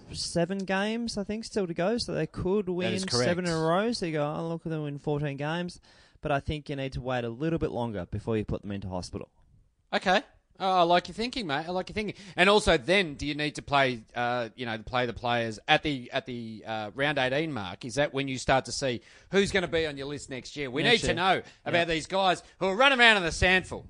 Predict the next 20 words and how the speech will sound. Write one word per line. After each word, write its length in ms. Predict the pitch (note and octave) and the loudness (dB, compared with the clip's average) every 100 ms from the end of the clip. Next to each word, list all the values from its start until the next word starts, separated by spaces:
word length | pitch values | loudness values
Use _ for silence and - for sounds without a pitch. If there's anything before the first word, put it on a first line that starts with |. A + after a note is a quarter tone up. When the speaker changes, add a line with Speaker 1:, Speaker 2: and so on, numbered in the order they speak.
| - | -8
Speaker 1:
Yeah, 200 | C3 C3 | -2 0
for 120 | - B2 | -2 -4
sure, 200 | B2 A2 | -2 -2
for 120 | A2+ | -4
sure. 320 | - G#2 F2+ B2 | -2 -2 -2 -8
And, 160 | C3+ C#3 | -4 0
uh, 220 | B2+ A#2+ | 2 2
Speaker 2:
Mm. 80 | - | 2
Speaker 1:
and 80 | D3 | 4
also, 280 | G#3 - A#2+ | 4 6 4
I 240 | G#2 C3+ | 6 4
would, 220 | C3+ A#2 | 2 2
by 180 | B2 A#2 | 4 4
round 240 | A#2 A2+ | 4 4
eighteen, 280 | G#2+ A2 A#2+ | 2 2 0
also 240 | A#2 A#2+ A#2 | 0 0 0
get 200 | G#2+ - | -2 -4
Collective 400 | B2 A#2 A2+ G#2 | -2 -2 -2 -2
Mind 260 | A2 G2+ | 0 0
back. 380 | A2+ G#2+ - - | 0 0 -2 -12